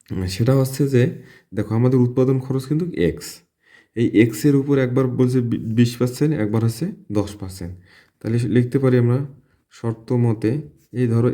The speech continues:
এক্স, এই এক্সের একবার আমরা ধরছি কত, একশো বিশ পার্সেন্ট, এর আবার ধরছি একশো দশ পার্সেন্ট, মানে আছে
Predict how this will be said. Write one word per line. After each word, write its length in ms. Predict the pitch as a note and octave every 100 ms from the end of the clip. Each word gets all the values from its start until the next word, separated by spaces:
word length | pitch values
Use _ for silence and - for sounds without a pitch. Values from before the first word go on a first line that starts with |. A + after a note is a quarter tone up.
| -
এক্স, 280 | G2+ A2+ - - _ _ _ _ -
এই 120 | A2 - A2+
এক্সের 380 | A#2+ - C3+ C3
একবার 280 | A#2 A#2 B2
আমরা 160 | B2 A#2+
ধরছি 260 | A#2+ A#2+ B2
কত, 200 | B2 B2+ G3 - - _ _ _ -
একশো 360 | - A2 - B2+ A#2
বিশ 240 | G#2+ A2 A2
পার্সেন্ট, 520 | - G2 - F2 F2 - - _ _ _ _ _ -
এর 280 | A2 C3+ F#3 - _ _ _ _ _ -
আবার 180 | G2+ A#2+
ধরছি 280 | A#2+ A#2+ C#3
একশো 360 | A2+ G#2+ - E3 F#3+ - -
দশ 260 | G2+ F#2+ F#2+
পার্সেন্ট, 460 | - F2+ F2+ - F2
মানে 220 | F#2 A2+ C3+
আছে 200 | A#2+